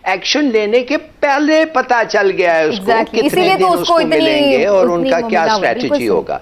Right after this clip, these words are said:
Speaker 2: हम्म।
Speaker 1: अब आप एक मिनट, एक, एक,
Speaker 2: जी,
Speaker 1: एक,
Speaker 2: जी,
Speaker 1: एक
Speaker 2: जी।
Speaker 1: मिनट,
Speaker 2: जी,
Speaker 1: ये
Speaker 2: जी।
Speaker 1: मैं आपसे ये कहना चाहता हूँ कि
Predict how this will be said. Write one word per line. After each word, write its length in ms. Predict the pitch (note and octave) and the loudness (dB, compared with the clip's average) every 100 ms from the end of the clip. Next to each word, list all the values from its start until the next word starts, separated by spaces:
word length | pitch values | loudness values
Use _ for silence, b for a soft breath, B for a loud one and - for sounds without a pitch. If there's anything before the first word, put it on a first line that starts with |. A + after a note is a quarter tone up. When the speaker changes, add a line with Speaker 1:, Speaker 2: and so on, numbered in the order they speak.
| - | -10
Speaker 2:
हम्म। 180 | G#3 F#3 | -6 -2
Speaker 1:
अब 180 | G#3 | 0
आप 220 | A3 A#3+ A#3 | 0 0 2
एक 240 | A#3+ A#3+ | 0 0
मिनट, 160 | A#3 A3 | -2 -2
एक, 340 | - G3+ G3 | 0 -2 0
एक, 240 | G3+ G3 | 0 0
Speaker 2:
जी, 140 | F3 D4 | 2 0
Speaker 1:
एक, 100 | C#4+ | 0
Speaker 2:
जी, 60 | |
Speaker 1:
एक 100 | B3+ | -2
Speaker 2:
जी। 100 | F#3+ | -2
Speaker 1:
मिनट, 160 | F#3 D3 E3+ D#3+ A#2+ | -4 -4 -4 -4 -2
Speaker 2:
जी, 80 | B3 | 0
Speaker 1:
ये 120 | C4+ | 0
Speaker 2:
जी। 60 | C3 | 0
Speaker 1:
मैं 160 | C#3+ | -2
आपसे 340 | C#3+ C#3 - D#3 | -2 -4 -4 -4
ये 360 | C3+ D#3 C#3+ A2 - - | 0 0 0 -4 -14 -10
कहना 240 | C3+ A#2 G#2+ | -6 -4 -4
चाहता 340 | - E2+ - | -4 -6 -6
हूँ 160 | G2+ - b b b b b _ A#3+ | -14 -16 b b b b b _ -4
कि 220 | A#3+ | -4